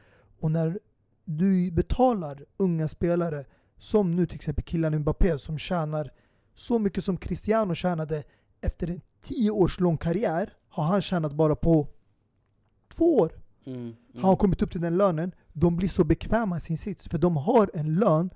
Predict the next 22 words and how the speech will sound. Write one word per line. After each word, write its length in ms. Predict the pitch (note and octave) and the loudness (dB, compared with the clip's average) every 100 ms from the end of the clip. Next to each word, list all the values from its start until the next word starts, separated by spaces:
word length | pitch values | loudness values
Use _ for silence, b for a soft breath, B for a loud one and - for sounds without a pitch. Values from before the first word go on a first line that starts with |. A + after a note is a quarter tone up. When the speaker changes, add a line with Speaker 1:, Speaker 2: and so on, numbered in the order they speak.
| b b | b b
Speaker 1:
där 100 | - | -2
de 100 | D#3 D3 | -2 -2
kan 120 | D3+ | -6
ta 100 | D#3 | -2
hand 160 | D#3+ | 0
om 120 | D3+ D3 | -2 -2
sig 140 | D3 | -4
själva 300 | - F3+ E3+ | 2 4 4
och 60 | D3 | 4
hela 180 | E3+ | 2
sin 180 | D3+ D#3+ | -2 -6
familj. 480 | - D#3+ G3 F#3+ G3+ b b b b | -4 -2 0 -2 -4 b b b b
Och 100 | - | 0
det 100 | D#3+ | 2
kan 420 | - F#3+ A#3 G3+ | 2 4 4 4
göra 320 | E3+ E3+ E3+ D#3 | 2 2 2 0
att 140 | - | -2
unga 280 | - F#3 E3+ | -4 -2 -2
spelare 400 | - F#3+ F3+ D#3+ | -2 -2 0 -2
blir 200 | C#3+ D3 | -2 -4
för 460 | - - G3 E3 D3+ | -4 0 4 4 2
avslappnade, 840 | F3+ E3 - G3+ G#3 F3 E3 A3 | 0 0 0 -4 -4 -2 -2 -4